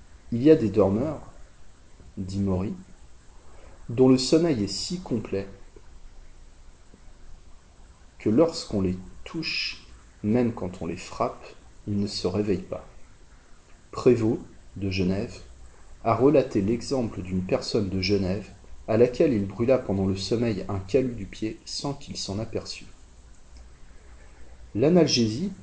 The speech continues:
n'est donc pas une propriété spéciale du sommeil hypnotique. Chez beaucoup de sujets endormis naturellement ou par suggestion, l'analgésie et l'anesthésie n'existent pas spontanément,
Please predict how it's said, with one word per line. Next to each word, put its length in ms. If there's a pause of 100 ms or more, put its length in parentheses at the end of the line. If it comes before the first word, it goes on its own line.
(140)
n'est 120
donc 220
pas 160
une 220
propriété 580
spéciale 800 (300)
du 60
sommeil 340
hypnotique. 600 (1040)
Chez 240
beaucoup 400
de 100
sujets 520
endormis 480
naturellement 680 (320)
ou 80
par 220
suggestion, 640 (1120)
l'analgésie 800 (140)
et 80
l'anesthésie 760
n'existent 420
pas 180
spontanément, 640